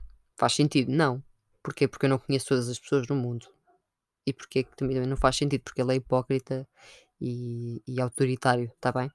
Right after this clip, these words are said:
Pronto. Ahm, passando à outra notícia, que é muito, muito fantástica.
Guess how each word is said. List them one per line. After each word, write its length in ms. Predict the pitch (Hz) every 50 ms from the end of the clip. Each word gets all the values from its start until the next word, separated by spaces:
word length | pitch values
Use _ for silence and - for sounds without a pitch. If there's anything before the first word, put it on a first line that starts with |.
| _ _ _ _ _ _ _ _ _ -
Pronto. 340 | - 135 123 120 120 - - - - - - - - - - - - _ _ _ - - - _ _ _ _ _ _ _ - - - - - - - - _ _ _ _ _ _ _ _ _ _ _ _ _ _ _ _ _ _ _ _ _ _ _ _ _ -
Ahm, 580 | 120 123 123 127 123 120 120 123 120 120 123 - _ _ _ _ _ _ _ _ _ - - - - - _
passando 760 | - 269 247 - - - 320 330 320 294 240 190 196 185 - _
à 140 | - 226 220
outra 380 | 214 233 285 277 - - 262 240
notícia, 800 | 226 240 220 - - - 156 139 - - - 135 131 135 151 - _ _ _ _ _ _ _ _ _ - - - _ _ _ _ _ _ _ _ _ _ - - - -
que 520 | - - 165 151 139 135 131 131 127 120 -
é 20 | -
muito, 640 | - 156 156 170 190 214 208 - - - 160 139 -
muito 640 | - 156 151 147 156 170 190 180 - - - - - -
fantástica. 800 | - - - 123 117 - 104 - - - - - _ - -